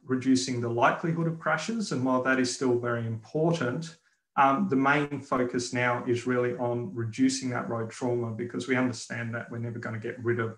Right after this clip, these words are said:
all crashes. So we're really just trying now to get rid of serious injury and fatal crashes and try and reduce as best that we can the other types of crashes.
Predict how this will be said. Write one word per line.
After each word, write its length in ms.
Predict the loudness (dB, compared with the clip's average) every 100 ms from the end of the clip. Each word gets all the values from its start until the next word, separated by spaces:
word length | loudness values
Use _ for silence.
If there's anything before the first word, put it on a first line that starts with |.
| -4
all 260 | -2 -2 -4
crashes. 540 | 0 0 -2 -8 -10
So 260 | -10 -6 -4
we're 80 | 0
really 300 | 2 4 2
just 280 | -2 -8
trying 400 | -2 0 0 -2
now 340 | -2 -2 -2 -4
to 120 | -8
get 260 | -4 -4 0
rid 220 | -2 -2
of 420 | -2 -2 -2 -6
serious 420 | -6 0 0 0 -4
injury 420 | -6 -4 -4 -4
and 220 | -8 -10 -2
fatal 300 | 0 0 -4
crashes 720 | -6 -8 -8 -6 -8 -8 -16 _ _ _ 6
and 120 | 8
try 220 | 10 8
and 100 | 4
reduce 380 | 2 -2 -2 -2
as 120 | -4
best 260 | -8 -10 -12
that 80 | -14
we 100 | -16
can 300 | -12 -12 -12
the 120 | -12 -8
other 160 | -8
types 340 | -8 -12 -14 -18
of 60 |
crashes. 600 | -16 -16 -16 -18 _ -20